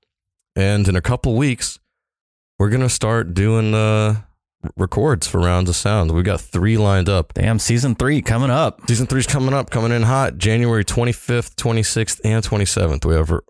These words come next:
Speaker 1: records lined up
Speaker 2: That's
Speaker 1: already.
Speaker 2: awesome. Now,
Speaker 1: Yeah.
Speaker 2: I, I know you banked a few. Are those coming out in season three, or did those already come out in season two? Did you just make season two longer?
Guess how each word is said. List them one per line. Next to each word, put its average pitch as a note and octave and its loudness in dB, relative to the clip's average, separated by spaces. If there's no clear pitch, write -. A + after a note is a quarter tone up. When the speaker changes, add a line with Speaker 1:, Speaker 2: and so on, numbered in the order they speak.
Speaker 1:
records D#2+ -2
lined D2 0
up C#2+ 2
Speaker 2:
That's - 0
Speaker 1:
already. D#2+ 0
Speaker 2:
awesome. D#2+ 2
Now, A#2+ 0
Speaker 1:
Yeah. G#2+ 2
Speaker 2:
I, A2 2
I A2 0
know C3+ 0
you D3 2
banked G#2 0
a F#2 0
few. F2 2
Are G2 0
those G#2+ 0
coming G#2+ 0
out G#2 2
in E2 -2
season F#2+ 2
three, G#2 2
or G#2+ 2
did F2+ 0
those F2+ 0
already E2+ 2
come F2+ 0
out D#2 2
in B1+ -4
season D#2 0
two? D#2+ 0
Did E2+ -2
you F2 -2
just E2 -2
make E2 -4
season E2+ 0
two F2+ 0
longer? A#2+ 0